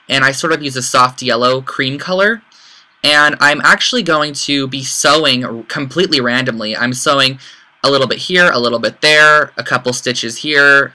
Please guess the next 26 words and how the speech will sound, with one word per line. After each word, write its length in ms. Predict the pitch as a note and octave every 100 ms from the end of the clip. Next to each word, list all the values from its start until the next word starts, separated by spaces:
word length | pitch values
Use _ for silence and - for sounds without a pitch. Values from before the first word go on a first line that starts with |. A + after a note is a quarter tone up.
| -
three 200 | B2 A#2+
or 80 | A#2+
four 220 | A#2+ A2+
stitches 420 | - A2 A2+ A2+
there, 420 | C3 C3 B2+ B2
long 300 | B2 B2 A#2+
stitches 380 | B2 A#2+ - A#2
here, 180 | C#3 C3+
long 180 | A2+ A#2+
stitches 360 | A#2+ G#2+ A#2+
there. 260 | B2+ A#2+ B2 - -
Like, 120 | B2+
I'm 160 | B2+ C3+
doing 220 | C3+ D#3
it 100 | D3+
completely 500 | - B2+ B2 C3+ C3
random, 420 | A#2 G#2+ A#2+ C#3+
but 120 | C3+ B2
I'm 140 | B2
gonna 180 | B2+ B2
go 160 | B2+
around 180 | C3 A#2+
the 120 | B2
edge 240 | A2+ A2+ A#2+
to 100 | C3+
define 600 | B2 - A#2+ A#2+ B2+ C#3+